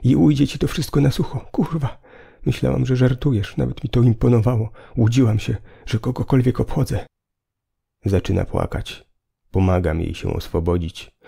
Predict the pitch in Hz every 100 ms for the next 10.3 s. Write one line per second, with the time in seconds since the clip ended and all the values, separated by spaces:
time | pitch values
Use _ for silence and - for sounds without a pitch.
0 | - 98 95 98 - 98 120 - - -
1 | - 98 95 90 98 90 85 90 92 -
2 | - - _ - 101 98 95 80 - 82
3 | 82 - - - - - - _ _ _
4 | _ - 85 - 80 87 78 - - -
5 | - - _ _ _ _ _ _ _ _
6 | - 87 82 - 85 82 78 - 73 -
7 | - - - _ _ _ - 95 85 -
8 | - - - - 98 - 82 - - -
9 | 90 - _ - - 87 85 85 85 -
10 | 80 85 -